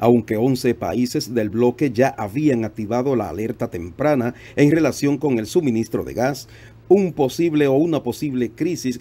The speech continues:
con el combustible afectará a toda la Unión Europea. El gobierno dominicano paralizará las alzas de las tarifas eléctricas en el país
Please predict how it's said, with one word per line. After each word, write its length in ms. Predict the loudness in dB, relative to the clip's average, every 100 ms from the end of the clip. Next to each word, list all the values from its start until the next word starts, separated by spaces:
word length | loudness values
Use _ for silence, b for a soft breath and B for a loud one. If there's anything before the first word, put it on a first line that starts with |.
| -4
con 200 | 0 2
el 140 | 2
combustible 680 | 0 -2 -2 -4 -2 2 2
afectará 720 | 2 0 0 -2 0 0 -2 -6
a 120 | -8
toda 400 | -2 -2 0 -2
la 120 | -4
Unión 340 | -4 -2 0
Europea. 640 | 0 -2 -2 -4 -6 -10 -16 -20 B B B B B B B -20 -20 2
El 140 | 4
gobierno 500 | 4 4 4 2 0
dominicano 720 | -2 -2 -2 -2 -4 -4 -4
paralizará 720 | -4 -4 -4 -4 -4 -2 0 -2
las 240 | -4 -6
alzas 520 | -4 -4 -4 -6 -6 -6
de 80 |
las 160 | -6 -6
tarifas 560 | -6 -6 -4 -4 -4 -6
eléctricas 640 | -2 -2 -2 -4 -4 -2
en 100 | -4
el 140 | -4
país 440 | -6 -4 -2 -2